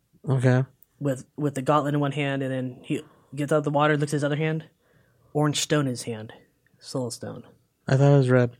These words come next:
Speaker 2: I thought, thought the Aether is red. It was supposed to be purple. It's in comics. It's purple,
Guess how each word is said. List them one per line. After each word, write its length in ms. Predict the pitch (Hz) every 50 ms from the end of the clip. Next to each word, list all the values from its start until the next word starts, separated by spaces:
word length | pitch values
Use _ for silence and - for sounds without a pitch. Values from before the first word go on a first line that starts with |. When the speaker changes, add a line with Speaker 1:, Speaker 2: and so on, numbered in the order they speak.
| _ _ _ _ _ _ _ -
Speaker 2:
I 120 | 165 170
thought, 240 | 165 - 175 165 -
thought 220 | 175 151 - - -
the 80 | 165 160
Aether 200 | 170 185 185 196
is 100 | 190 - 170
red. 260 | 165 160 160 156 -
It 60 | 165
was 100 | 175 170
supposed 180 | - 247 240 -
to 60 | 208
be 40 | -
purple. 280 | - 202 190 208 196 -
It's 140 | 165 160 190
in 120 | 185 180 180
comics. 300 | - 226 240 254 247 190
It's 120 | 180 -
purple, 380 | - 165 - - 104 - -